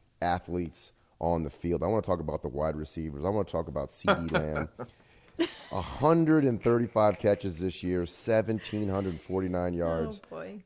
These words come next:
Speaker 1: It's going to be a, a-, and he's going up against one of the best, the premier, uh, corners in the league. And I just love watching these type of, uh,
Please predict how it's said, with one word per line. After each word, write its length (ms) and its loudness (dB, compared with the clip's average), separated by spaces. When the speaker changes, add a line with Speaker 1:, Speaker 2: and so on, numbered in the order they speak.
Speaker 1:
It's 280 0
going 360 2
to 180 -2
be 680 -4
a, 320 -4
a-, 200 -4
and 180 -2
he's 200 0
going 280 2
up 100 2
against 360 -2
one 440 -2
of 200 -4
the 80 -2
best, 440 -2
the 80 -2
premier, 800 0
uh, 280 -4
corners 760 -2
in 220 -2
the 80 -4
league. 520 -4
And 200 0
I 140 -6
just 180 -6
love 220 0
watching 400 -2
these 220 -6
type 320 -4
of, 200 -6
uh, 300 -2